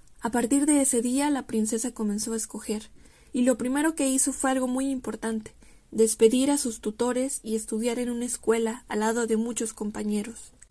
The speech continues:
Escogía la ropa que iba a vestir, la comida que comería y la película que iba a ver.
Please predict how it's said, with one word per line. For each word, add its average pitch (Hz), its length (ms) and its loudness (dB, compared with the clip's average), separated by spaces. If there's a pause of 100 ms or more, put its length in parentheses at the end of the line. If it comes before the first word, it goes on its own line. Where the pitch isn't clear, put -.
(120)
Escogía 226 440 0
la 247 120 2
ropa 247 320 0
que 226 120 0
iba 226 200 0
a 226 40 -2
vestir, 233 540 -4 (200)
la 220 140 -2
comida 254 360 -2
que 240 100 -4
comería 233 640 0
y - 80 -4
la 220 160 0
película 233 540 -2
que 220 100 -2
iba 214 220 0
a 208 40 -6
ver. 214 280 -8